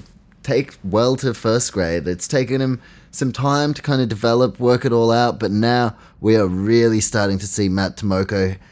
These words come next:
hit his stripes. Xavier Savage, then it was a no try for Xavier Savage, so the score remained eight all. And then Fogarty kicked. Xavier Savage this time did score a try, so fourteen nil to the Raiders.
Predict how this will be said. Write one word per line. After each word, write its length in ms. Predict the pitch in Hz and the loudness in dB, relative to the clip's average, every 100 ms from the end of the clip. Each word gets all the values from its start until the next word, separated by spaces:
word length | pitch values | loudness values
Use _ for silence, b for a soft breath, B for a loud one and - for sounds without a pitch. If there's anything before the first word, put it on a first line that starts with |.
| b b | b b
hit 180 | 117 113 | 0 2
his 240 | 110 95 | 0 -2
stripes. 760 | - - 110 110 107 - - - b b b | -4 0 2 2 -2 -6 -10 -10 b b b
Xavier 320 | 127 127 139 | 0 2 2
Savage, 520 | 131 143 135 139 127 - | 0 2 2 2 0 -2
then 180 | 123 | 0
it 80 | 123 | 0
was 120 | 113 | 0
a 60 | 110 | 0
no 260 | 104 110 123 | 2 4 2
try 360 | - 131 123 | 2 0 0
for 160 | 120 113 | -2 -2
Xavier 360 | 113 113 113 | 0 2 2
Savage, 440 | 107 120 113 117 - | 0 0 0 -2 -4
so 200 | - 98 | -2 -2
the 80 | 92 | -2
score 360 | - 110 104 | -4 0 0
remained 420 | 98 98 95 92 - | 2 0 0 -2 -2
eight 240 | 107 104 98 | -2 -2 -4
all. 480 | - 110 123 131 135 b b b b | -2 0 2 0 -4 b b b b
And 140 | - 117 | -2 0
then 140 | 131 | 0
Fogarty 500 | 113 - 123 135 127 | -2 -2 -2 0 -2
kicked. 400 | - - 127 127 | -4 0 0 0
Xavier 480 | 120 101 120 120 120 | -8 0 2 2 2
Savage 540 | - 120 107 104 - | 2 0 0 -2 -2
this 240 | 135 139 - | 0 0 0
time 440 | 120 110 104 98 b b b - | -2 0 0 -4 b b b 2
did 240 | 120 98 | 4 4
score 280 | - 107 98 | -2 2 2
a 60 | 90 | 0
try, 380 | - 95 95 | 0 0 2
so 180 | 95 104 | 0 -4
fourteen 640 | 95 - 135 139 127 113 104 | -6 -2 0 0 0 0 0
nil 160 | 101 | -2
to 120 | 98 101 | -2 -4
the 100 | 87 | 0
Raiders. 600 | 98 104 107 107 92 | 0 2 2 0 -2